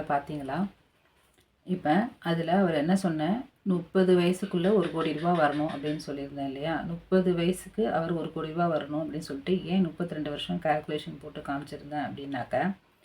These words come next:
இப்ப நம்ம வந்து ஒரு தௌசண்ட் ஃபைவ் ஹண்ட்ரட் அப்படிங்கும்போது நமக்கு வந்து ஒரு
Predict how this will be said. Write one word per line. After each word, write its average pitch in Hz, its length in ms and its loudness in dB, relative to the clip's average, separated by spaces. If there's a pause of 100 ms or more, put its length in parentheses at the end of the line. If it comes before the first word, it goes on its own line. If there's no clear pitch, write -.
(260)
இப்ப 165 240 0 (100)
நம்ம 170 320 0
வந்து 185 300 4
ஒரு 160 140 2 (140)
தௌசண்ட் 185 400 2
ஃபைவ் 165 260 2
ஹண்ட்ரட் 165 320 0
அப்படிங்கும்போது 160 500 -2
நமக்கு 156 280 -2
வந்து 147 340 -2
ஒரு 143 160 -2